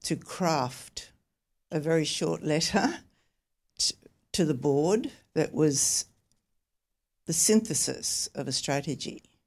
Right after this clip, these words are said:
But in those days, w-, there was the time to do it. I don't know whether there is now. But that was taking into <clears throat> account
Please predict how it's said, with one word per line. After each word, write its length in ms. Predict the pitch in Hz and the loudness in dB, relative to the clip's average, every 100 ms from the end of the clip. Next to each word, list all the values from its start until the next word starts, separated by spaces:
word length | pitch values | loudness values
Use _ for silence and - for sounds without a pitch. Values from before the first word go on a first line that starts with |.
| _ _ _ _ _ _ _ _ _ _ _ _ _ _ _ _ _ _ 156 - | _ _ _ _ _ _ _ _ _ _ _ _ _ _ _ _ _ _ -14 2
But 180 | 175 165 | 2 4
in 160 | 175 | 2
those 320 | 175 196 196 196 | 4 2 0 -2
days, 460 | 160 156 156 - | 0 0 -2 -6
w-, 320 | 170 165 156 | -8 -8 -6
there 160 | 165 170 | -2 0
was 180 | 160 165 | -2 -4
the 100 | 165 | -8
time 540 | - 170 170 190 185 | -8 -6 -4 -4 -4
to 120 | 180 143 | -6 -2
do 240 | 131 101 | -2 -2
it. 120 | - | -2
I 120 | 135 | -2
don't 180 | 143 143 | -2 -2
know 160 | 131 143 | -4 -4
whether 240 | 147 135 | -4 -6
there 220 | - - | -6 -8
is 200 | 71 - | -8 -8
now. 460 | 117 107 113 139 220 _ _ _ _ _ - _ - | -6 -6 -6 -8 -12 _ _ _ _ _ -20 _ -4
But 160 | 156 | 0
that 260 | 180 185 - | 2 0 0
was 260 | 160 160 | -2 -2
taking 440 | - 175 180 180 165 | 0 0 0 0 2
into 320 | 156 131 156 | 2 2 0
<clears throat> 80 | 151 | -2
account 760 | - 185 156 135 80 160 - | -2 0 0 -2 -4 -8 -12